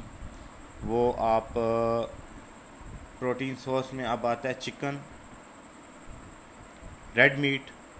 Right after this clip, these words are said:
फिश और बीन्स, नट्स, मिल्क, ये चीज़ें आती हैं जो आप अपनी diet में ऐड करेंगे तो आपका natural जो testosterone level है वो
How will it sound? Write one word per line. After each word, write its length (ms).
फिश 320
और 500
बीन्स, 520
नट्स, 560
मिल्क, 320
ये 120
चीज़ें 320
आती 280
हैं 120
जो 140
आप 160
अपनी 180
diet 300
में 120
ऐड 280
करेंगे 300
तो 180
आपका 240
natural 380
जो 120
testosterone 840
level 320
है 100
वो 240